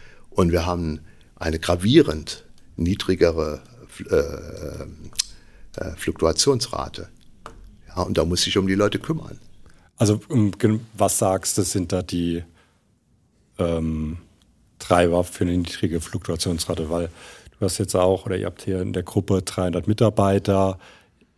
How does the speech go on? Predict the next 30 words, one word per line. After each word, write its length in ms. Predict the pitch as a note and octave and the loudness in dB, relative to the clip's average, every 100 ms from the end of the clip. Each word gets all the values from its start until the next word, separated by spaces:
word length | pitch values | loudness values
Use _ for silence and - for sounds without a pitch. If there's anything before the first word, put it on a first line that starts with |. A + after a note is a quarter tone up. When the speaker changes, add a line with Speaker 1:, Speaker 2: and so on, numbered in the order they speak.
| _ - | _ 0
Speaker 2:
institutionell, 760 | G2+ - G2 - F#2+ F#2+ G2 | 2 2 0 2 2 4 2
du 80 | G2 | 2
kennst 280 | - G2 G#2 | 0 0 0
wahrscheinlich 320 | F2+ G2 F2+ | 2 2 2
jetzt 140 | F#2 | 0
nicht 160 | G2+ - | 0 2
mehr 200 | F#2+ F#2 | 2 2
bei 160 | F2+ F2+ | 2 2
jedem 260 | F#2+ F#2+ | 4 2
die 100 | F#2 | 0
Familiengeschichte, 1120 | - F2+ A#2+ B2 G#2+ - A2 - - G#2 G#2 - - - - _ - | -2 2 4 6 6 4 4 2 4 4 2 -2 -20 -20 -20 _ -6
ähm, 520 | G2+ F#2 F#2 F2+ F#2+ - _ | -2 0 2 2 0 -4 _
aber 220 | F2 F#2 | 0 4
was 140 | G2+ A2 | 4 4
sind 100 | G2+ | 2
so 160 | G2+ | 0
die, 440 | E2+ F2+ F2 F2 F2 - _ | 2 0 2 0 -4 -10 _
oder 120 | E2+ | -4
was 180 | E2+ - | -2 0
waren 360 | E2+ F#2+ G2 E2+ | 2 2 0 -2
die 140 | E2+ | -8
Treiber 300 | - F2+ F2 | 0 0 0
letzten 320 | F2 - E2+ | -2 -4 -6
fünfzehn 480 | - G2 E2+ - F2 | -4 -4 -4 -4 -2
Jahren? 380 | E2+ E2+ F2 E2+ - - _ _ _ _ _ _ | -2 -2 -2 -6 -16 -20 _ _ _ _ _ _
Das 160 | G#2 - | -4 2
Speaker 1:
Famili-, 300 | A2 G#2 F#2 | 2 4 2
es 240 | - - | 0 -6
ist 80 | A2 | -4
familiärer. 560 | A2+ A2 G2+ F2 D2 | -2 -2 0 -2 -2